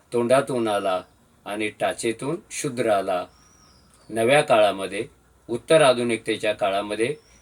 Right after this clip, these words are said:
ह्या सगळ्या ज्या भाकड कथा आहेत, तोंडातून माणसं येतात आणि दंडातून माणसं येतात आणि पायातून माणसं येतात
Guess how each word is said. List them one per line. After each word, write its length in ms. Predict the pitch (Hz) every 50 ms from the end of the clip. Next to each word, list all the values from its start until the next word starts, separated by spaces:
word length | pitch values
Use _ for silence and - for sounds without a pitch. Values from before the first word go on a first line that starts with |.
| _
ह्या 200 | - 117 131 151
सगळ्या 340 | - - 135 123 123 120 123
ज्या 160 | 117 120 120
भाकड 400 | 113 98 - 101 98 - 117 117
कथा 300 | 117 - 110 101 - 110
आहेत, 280 | 95 90 98 101 98 85 - - _ _ _ _ _ _ _ _ _ _ -
तोंडातून 480 | 120 113 113 110 120 117 113 - 120 117
माणसं 360 | 113 107 107 104 98 - 117
येतात 500 | 113 107 104 - 110 104 104 98 92 -
आणि 200 | 92 92 92 98
दंडातून 580 | 90 90 104 101 98 98 107 107 - 117 110 110
माणसं 360 | 107 104 101 101 92 - 107
येतात 440 | 104 101 90 - 104 101 101 95 -
आणि 180 | 104 98 98
पायातून 580 | 92 - - 104 98 98 104 104 98 - 104 104
माणसं 400 | 104 101 98 98 92 87 - 104
येतात 360 | 101 95 - 107 101 98 98